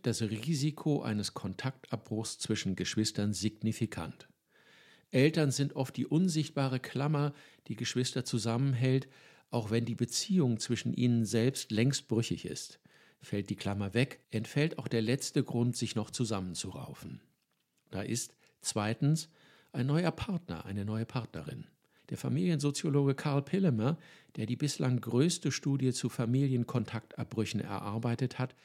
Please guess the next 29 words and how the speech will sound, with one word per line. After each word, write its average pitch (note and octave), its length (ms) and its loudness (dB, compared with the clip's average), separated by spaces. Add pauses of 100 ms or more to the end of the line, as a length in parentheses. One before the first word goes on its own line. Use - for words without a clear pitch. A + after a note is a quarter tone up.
(380)
nennt C3+ 340 0
Konflikte C#3+ 720 -2
mit C3+ 260 -2
angeheirateten C3 1040 0
PartnerInnen B2+ 720 0
als - 260 -8
einen A2 220 0
der G2+ 180 -2
häufigsten A#2 440 0
Auslöser. - 680 -8 (300)
Vor - 280 -2
allem, D3 340 6 (380)
wenn A#2 160 2
der B2 120 2
Zwang D#3 440 2
aufgebaut G#2 720 -2
wurde, A#2+ 360 2 (220)
man G#2+ 140 -2
müsse A2 220 0
sich A#2+ 200 -4
entscheiden, C#3 600 0 (500)
entweder G2 460 -2
für - 140 -4
die F#2+ 100 -4
Familie G#2+ 800 0 (240)
oder G2 240 0
für A#2 140 -2
die A#2 120 0
Partnerschaft. - 800 -6